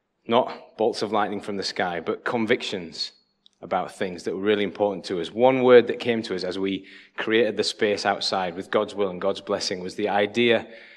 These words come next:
that church should be a refuge. It should be a sanctuary.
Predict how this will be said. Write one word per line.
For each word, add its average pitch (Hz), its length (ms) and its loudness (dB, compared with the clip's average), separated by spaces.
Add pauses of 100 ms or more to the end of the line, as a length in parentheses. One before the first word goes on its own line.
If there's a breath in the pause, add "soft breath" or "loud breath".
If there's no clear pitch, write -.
(500 loud breath)
that - 100 -16
church - 640 2
should 107 260 -4
be 113 340 2
a 107 100 -2
refuge. 95 760 -6 (2250)
It 101 120 -8
should 98 140 -6
be 110 100 2
a 98 40 2
sanctuary. 98 760 -4